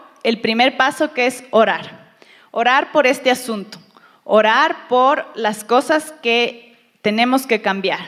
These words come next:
A veces estamos cegados, a veces estamos tapados lo-, los ojos y no vemos nada, pero tenemos que orar para que el Señor nos deje salir de esa negación,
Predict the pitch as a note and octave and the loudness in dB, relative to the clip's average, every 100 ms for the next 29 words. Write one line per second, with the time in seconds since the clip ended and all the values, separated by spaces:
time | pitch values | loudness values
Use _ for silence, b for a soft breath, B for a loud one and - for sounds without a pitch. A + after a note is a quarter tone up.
0 | - b b b b _ G#3+ A3+ D#4+ F#4 | -18 b b b b _ 0 2 2 0
1 | C4+ C4+ C4 B3+ C#4+ D4 A#3 G3 A3 A3+ | -6 -4 -2 0 -2 0 -2 0 0 0
2 | E3+ - - G#3+ A3 B3 A#3 A3+ A3+ A3+ | -6 -12 -8 -6 -6 -8 -16 -10 -10 -10
3 | B3+ - A#3 - D#4+ F#4 F4+ D#4+ C#4+ B3 | -14 -12 -12 0 2 4 4 4 4 4
4 | - - A3+ A3 B3 C#4+ A#3+ A#3 A#3 A#3+ | 2 -2 -2 -2 -2 -2 -4 0 2 2
5 | C4 B3+ A3+ A#3 A#3 - - B B B | 0 -2 0 2 0 -4 -16 B B B
6 | _ A#3+ A#3+ A#3 A#3+ B3+ D#4 - C4 A3+ | _ 0 0 0 -2 0 -2 0 2 4
7 | B3+ C#4+ - - A3 G3+ A3 A3 A3+ A3 | 2 0 -2 0 0 -2 -6 -6 -4 0
8 | A#3+ C4 A#3+ G3+ B3 - E4 D#4 A#3+ G3+ | 2 2 -2 2 2 4 0 0 -2 -2
9 | A#3 E4+ D4 - A3 A#3 A#3+ G#3+ G3 F3 | 0 -2 -2 -4 -4 -2 -4 -4 -4 -4
10 | - A#3+ A3+ F#3+ - | 0 0 0 -6 -14